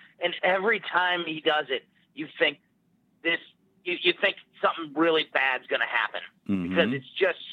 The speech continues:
Speaker 1: so devastating looking, and it's so unique. It's so cool. Uh, I, I thought it deserved a, a pretty high number, so Styles Clash is my number four.
Speaker 2: My number four, off the beaten path, but it was always really cool when I watched it,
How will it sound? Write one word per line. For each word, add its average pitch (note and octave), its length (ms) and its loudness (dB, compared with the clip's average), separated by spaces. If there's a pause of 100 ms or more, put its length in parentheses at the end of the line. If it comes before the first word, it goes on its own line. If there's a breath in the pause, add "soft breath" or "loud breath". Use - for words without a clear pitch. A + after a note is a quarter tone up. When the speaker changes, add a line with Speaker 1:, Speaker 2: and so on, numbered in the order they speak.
(160)
Speaker 1:
so E3 440 4 (260)
devastating B2 720 -2
looking, G2+ 360 -6 (500 soft breath)
and C3+ 420 0
it's C#3 160 -2 (200)
so A3+ 160 6
unique. E3+ 440 0 (340)
It's - 140 -18 (120)
so E3+ 260 4
cool. C3+ 340 4 (640)
Uh, C3 40 2
I, C3 580 2
I D3 140 -4
thought D#3+ 180 2
it - 100 -12
deserved C3+ 420 0
a, C3 60 -2 (120)
a C3+ 40 -2
pretty E3+ 300 2
high C#3 260 2
number, C3 400 -2
so A2+ 240 -2 (300)
Styles D3 320 2
Clash A2 280 0
is - 80 -20
my G#2 120 -8
number G2+ 260 -8
four. - 140 -10 (640 loud breath)
Speaker 2:
My G#2 260 0
number D3+ 280 0
four, D3+ 480 -2 (100)
off A2 220 0
the C#3+ 80 -2
beaten A#2+ 360 -2
path, F#2 380 -4
but F2+ 140 -2
it - 60 -8
was E2 180 -6
always G2 480 -2
really G#2 260 -2
cool G2 320 -2
when E2+ 300 -6
I D#2+ 120 -6
watched D#2+ 460 -4
it, F2+ 140 -4